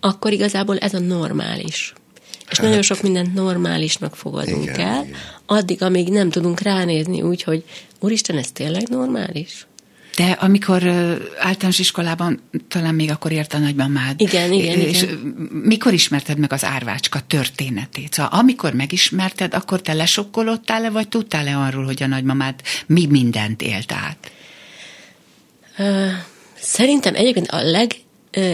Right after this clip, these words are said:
Speaker 1: élesebb emlékem, ugye a Ranódi Ranódi László csinálta
Speaker 3: Igen,
Speaker 1: meg az
Speaker 3: igen.
Speaker 1: Árvácska filmet, a Cinkó Citrus Zsikával.
Speaker 3: Igen.
Speaker 1: És nekem még mindig, tehát a, a legmélyebb emlékem és legfájóbb emlékem, hogy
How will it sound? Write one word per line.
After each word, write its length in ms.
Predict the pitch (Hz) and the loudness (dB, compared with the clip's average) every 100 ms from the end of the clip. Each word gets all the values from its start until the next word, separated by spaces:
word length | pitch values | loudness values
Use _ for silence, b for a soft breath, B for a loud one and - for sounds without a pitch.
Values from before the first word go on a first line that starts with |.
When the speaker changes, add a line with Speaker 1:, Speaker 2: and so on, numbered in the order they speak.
| - | 2
Speaker 1:
élesebb 500 | 196 226 208 156 151 | 2 4 4 2 0
emlékem, 680 | 156 165 175 196 247 254 262 | -2 0 0 -2 -2 0 0
ugye 260 | 180 170 | -2 -2
a 100 | 170 | -2
Ranódi 760 | 175 180 165 160 160 156 156 165 _ _ _ _ _ - | 0 0 0 -2 -4 -4 -4 -6 _ _ _ _ _ -6
Ranódi 320 | 185 196 190 | -4 -2 -2
László 360 | 180 190 - | -2 -4 -4
csinálta 300 | 202 190 - | -4 -2 0
Speaker 3:
Igen, 160 | 202 175 | 2 4
Speaker 1:
meg 80 | 170 | 4
az 60 | 185 | 4
Speaker 3:
igen. 120 | 185 | 2
Speaker 1:
Árvácska 400 | 180 185 185 - | 2 0 -2 -6
filmet, 500 | 185 190 208 254 262 | -4 -2 0 0 -2
a 40 | - | -4
Cinkó 360 | - 180 175 | -4 -4 -4
Citrus 340 | - - - - | -6 -6 -6 -6
Zsikával. 560 | - - - 208 190 | -6 -6 -4 0 0
Speaker 3:
Igen. 300 | 196 202 208 B B B B B B B - | 0 -4 -6 B B B B B B B -6
Speaker 1:
És 240 | 170 - | -2 0
nekem 540 | 175 175 175 170 185 - | -2 -4 -4 -4 -6 -4
még 180 | 180 180 | 0 4
mindig, 500 | 196 233 185 180 185 | 4 4 2 2 0
tehát 220 | 185 180 | -4 -2
a, 240 | 170 165 - | -2 -4 -6
a 80 | 180 | -4
legmélyebb 1400 | 180 190 185 - - _ _ _ _ 180 185 180 170 165 | -2 0 -2 -6 -16 _ _ _ _ 2 4 4 2 0
emlékem 500 | 165 170 185 196 214 | 0 2 0 0 0
és 160 | 170 - | 0 0
legfájóbb 480 | 175 - 170 82 175 | -4 -4 -2 -2 -2
emlékem, 540 | 156 190 214 233 220 | 0 0 0 -2 0
hogy 200 | 185 170 | 0 0